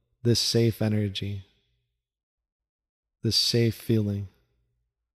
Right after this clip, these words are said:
Where in your body do you feel this safety? Pinpoint exactly where you feel this safe energy. And once you know exactly where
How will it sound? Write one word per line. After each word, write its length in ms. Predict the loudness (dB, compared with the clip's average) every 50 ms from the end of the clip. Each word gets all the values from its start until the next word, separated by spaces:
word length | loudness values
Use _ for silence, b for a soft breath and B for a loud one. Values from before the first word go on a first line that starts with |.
| _ _ _
Where 420 | -4 0 2 4 6 6 4 4 2
in 200 | 2 2 2 4
your 140 | 4 4 4
body 540 | 4 2 2 2 0 0 -2 -4 -4 -6 -10 _ _ _ -8
do 80 | -4
you 140 | -2 -2 -4
feel 520 | -4 -4 0 2 2 2 2 0 -2 -6 -10 _ _ _ _ _ _ _ _ _ _ _ _
this 140 | -4 -2 -2
safety? 600 | 0 0 0 0 0 0 -2 -6 -8 -8 -8 -10 _ _ _ _ _ _ _ _ _ _ _ _ _ _ _ _ _ _ _ _ _ _ _ _ _ _ _ _ _ _ _ _ _ _ _
Pinpoint 640 | -4 -2 0 2 2 2 2 0 2 2 0 0 0
exactly 600 | -2 -2 -2 0 0 0 0 0 -2 -2 -2 0
where 140 | 0 2 2
you 140 | 2 0 -2
feel 480 | -4 -2 0 2 2 2 0 -2 -4 -8 _ _ _ _ _ _ -4
this 140 | -4 -2
safe 340 | -2 -2 0 0 0 0 -2
energy. 500 | -2 -2 -2 -2 -2 -4 -6 -8 -8 -10 -12 _ _ _ _ _ _ _ _ _ _ _ _ _ _ _ _ _ _ _ _ _ _ _ _ _ _ _ _ _ _ _ _ _ _ _ _ _ _ _ _
And 140 | -2 0 2
once 260 | 2 2 2 2 0
you 120 | 0 0 2
know 400 | 2 2 2 2 2 2 0 0
exactly 720 | -2 -4 -4 -2 -2 0 0 0 0 -2 -4 -4 -4 -2 -2
where 500 | -2 0 0 0 0 -2 -2 -4 -8